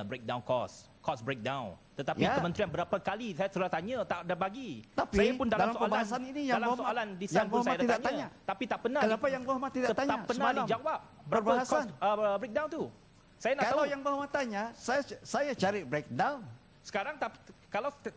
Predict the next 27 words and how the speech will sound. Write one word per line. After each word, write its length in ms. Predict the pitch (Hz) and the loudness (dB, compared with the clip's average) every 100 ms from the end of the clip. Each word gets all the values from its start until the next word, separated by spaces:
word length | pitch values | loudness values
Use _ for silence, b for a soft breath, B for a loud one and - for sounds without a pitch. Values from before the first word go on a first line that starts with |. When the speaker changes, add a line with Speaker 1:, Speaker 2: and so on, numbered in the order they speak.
| - | -14
Speaker 1:
sekarang 280 | - 233 254 | -4 -2 -2
saya 80 | 226 | -2
bangkitkan, 480 | 196 208 - 120 | -2 -2 -4 -4
takkan 320 | 151 254 294 262 | -2 -2 -2 -2
pegawai 240 | 247 226 254 240 | 0 0 0 0
tak 80 | |
boleh 160 | 226 247 | 0 0
bagi, 560 | 233 233 240 226 208 196 | -2 -2 -4 -4 -4 -4
apa 160 | 202 | -4
ni, 240 | 294 277 175 - - - - - | -4 -4 -8 -12 -20 -20 -20 -14
uh, 160 | - 175 180 | -4 -4 0
jawapan 240 | 247 311 294 | 0 0 -2
bertulis? 400 | 339 349 202 - - - - - - | -2 0 -2 -8 -20 -20 -20 -20 -12
Speaker 2:
Dia 320 | 127 143 190 254 | 0 2 2 2
pun 320 | - 202 226 - - 233 | 2 0 0 -10 -12 -6
Speaker 1:
Ah, 160 | - | -4
Speaker 2:
kena 80 | - | 0
Speaker 1:
saya 120 | 254 302 | 0 2
ma-, 60 | 311 | 0
Speaker 2:
cari 100 | 330 | 0
Speaker 1:
minta 80 | 339 | 0
notis 260 | 311 320 311 | -2 -2 -2
sekarang, 200 | 320 320 285 | 0 -2 -4
bagilah. 220 | 294 226 | -2 2
Speaker 2:
semua 160 | 320 247 220 | 2 2 0
data 300 | 180 214 233 | 0 0 2
ini. 240 | 226 269 | 0 0